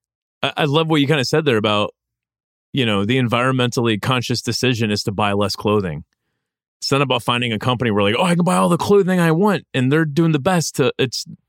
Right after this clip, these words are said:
no, like, you don't need all that clothing. I literally, I use Son of a Tailor. They tailor the shirts. They're, I know that they're, they're very conscious with,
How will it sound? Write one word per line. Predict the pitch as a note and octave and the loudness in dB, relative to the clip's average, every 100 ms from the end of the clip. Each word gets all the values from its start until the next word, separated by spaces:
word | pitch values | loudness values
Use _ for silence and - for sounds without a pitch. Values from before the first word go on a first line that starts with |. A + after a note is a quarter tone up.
| _ - | _ -4
no, | F#3 D#3+ | 0 2
like, | F#2 A2 | 2 0
you | B2 | 0
don't | D3+ C3 | 0 2
need | C#3+ | 2
all | B2 A#2 | 2 0
that | G#2+ | -2
clothing. | - C#3 B2+ F2 F2+ | -2 -2 0 -4 -4
I | A#2+ | -2
literally, | B2+ D3 D3+ D3 C3 A2+ - - _ _ - | 0 2 2 2 0 -2 -10 -20 _ _ -2
I | |
use | B2+ C#3 - | 0 0 0
Son | C3+ | 0
of | C#3+ | 0
a | |
Tailor. | C3+ C#3+ C#3 D3 D3+ - _ _ - | 2 2 2 2 -2 -6 _ _ -2
They | G#2+ | 0
tailor | G2+ C#3+ C3+ D3 | 0 2 4 4
the | C#3 | 2
shirts. | - B2+ B2 - | 0 0 0 -2
They're, | A2 G2 A2 | -2 -2 -2
I | G2+ | -2
know | A#2 B2 | 0 2
that | C3 | 0
they're, | A#2+ A2+ | 0 -2
they're | F2 A2+ | -2 -2
very | G#2 A2+ | 0 -2
conscious | A#2 A2+ A2 B2 A2 F#2+ | 0 -2 -2 -4 -4 -4
with, | G2 - | -4 -4